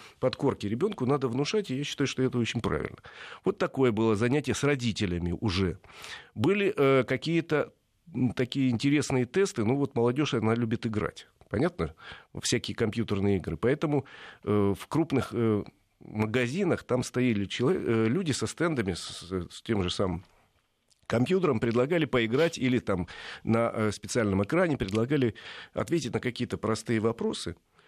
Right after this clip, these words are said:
касающиеся безопасности движения, такие в весёлой форме, а потом,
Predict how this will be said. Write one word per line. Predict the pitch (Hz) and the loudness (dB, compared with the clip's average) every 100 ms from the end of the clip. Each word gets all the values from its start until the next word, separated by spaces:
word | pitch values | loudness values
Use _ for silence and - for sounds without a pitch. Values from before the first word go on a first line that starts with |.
| _ _ | _ _
касающиеся | 110 - 110 - 107 | -4 0 0 0 -2
безопасности | 101 113 104 98 101 - | 0 0 0 0 -2 -4
движения, | 95 104 98 90 85 87 | -2 0 2 2 2 0
такие | - - - 147 | -4 -6 0 0
в | |
весёлой | 123 143 - 120 | 0 0 2 2
форме, | 185 202 175 127 | 2 0 2 2
а | |
потом, | 120 165 226 220 | 2 0 0 -2